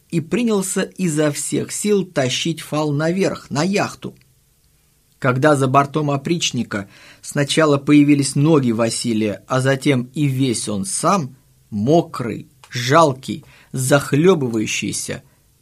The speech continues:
Арон перехватил его за шиворот, втащил в кокпит и упал вместе с ним на решётчатый пол, всхлипывая и причитая: «Васенька, Васенька, ты живой? Васенька!»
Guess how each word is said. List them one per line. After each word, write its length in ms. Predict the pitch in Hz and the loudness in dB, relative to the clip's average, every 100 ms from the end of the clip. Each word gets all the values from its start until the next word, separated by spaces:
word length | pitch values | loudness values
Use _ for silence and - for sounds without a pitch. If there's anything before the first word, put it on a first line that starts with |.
| _ | _
Арон 400 | 117 143 185 143 | -2 2 2 0
перехватил 800 | - 131 127 135 139 175 160 123 | 0 0 0 -2 -2 4 4 4
его 320 | 110 107 110 | -2 -2 -2
за 240 | 107 104 | -2 -4
шиворот, 560 | - - 220 196 190 - - _ _ | -4 -4 0 0 0 -4 -20 _ _
втащил 680 | - - - 151 - 139 117 | -16 -10 0 0 2 -2 -6
в 160 | - - | -8 -18
кокпит 580 | - 226 233 - 190 - _ _ _ | -2 -2 -2 -4 -4 -6 _ _ _
и 200 | 190 190 - | -4 -4 2
упал 560 | 160 131 - 196 175 | 2 2 0 0 2
вместе 540 | 131 135 139 131 - 113 | 0 -2 -2 -2 -4 -6
с 140 | - | -4
ним 320 | 160 208 202 196 _ - | 0 0 0 -4 _ -2
на 220 | 143 135 | 2 2
решётчатый 840 | 117 - - 190 190 - 160 156 147 | 2 -2 -2 -4 -2 -2 0 -2 -2
пол, 520 | - - 127 110 - _ | -6 -4 0 0 -4 _
всхлипывая 800 | - - - 165 202 170 160 160 | -10 -10 -4 -2 0 -2 0 -2
и 200 | 147 147 | -2 -4
причитая: 720 | 135 131 123 135 - 98 98 - _ _ _ _ _ _ - | -4 -4 -4 -8 -8 -10 -10 -18 _ _ _ _ _ _ -6
«Васенька, 680 | 151 196 - 131 127 147 - | -2 -2 -2 -6 -8 -14 -16
Васенька, 680 | 113 165 190 - 139 - 151 _ | -4 0 0 -4 -10 -12 -20 _
ты 140 | 175 | 0
живой? 520 | 165 175 180 220 220 196 _ _ _ | 2 2 0 0 -2 -8 _ _ _
Васенька!» 680 | 139 165 180 - 127 131 - | -2 0 0 -4 -10 -12 -20